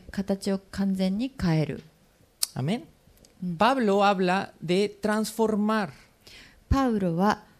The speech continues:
Speaker 1: 変えられるという言葉を言っています。
Speaker 2: Pero dice algo muy importante. No te conformes.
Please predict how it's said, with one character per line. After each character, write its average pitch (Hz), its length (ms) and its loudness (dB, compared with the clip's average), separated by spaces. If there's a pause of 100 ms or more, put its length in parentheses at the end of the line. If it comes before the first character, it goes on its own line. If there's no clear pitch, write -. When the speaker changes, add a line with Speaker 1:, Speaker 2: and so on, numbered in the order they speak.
(840)
Speaker 1:
変 196 300 4
え 196 80 4
ら 190 120 2
れ 185 140 4
る 175 140 0
と - 80 -4
い 175 80 0
う 175 80 -4
言 196 200 -4
葉 233 180 0
を 165 120 -6
言 165 120 -12
っ - 20 -16
て - 100 -12
い 156 60 -8
ま - 160 -12
す。 - 200 -6
Speaker 2:
Pero 202 160 4
dice 226 300 0
algo 247 440 2 (100)
muy 240 180 2
importante. 226 760 -2 (1160)
No 214 180 0
te 285 180 -4
conformes. 240 960 0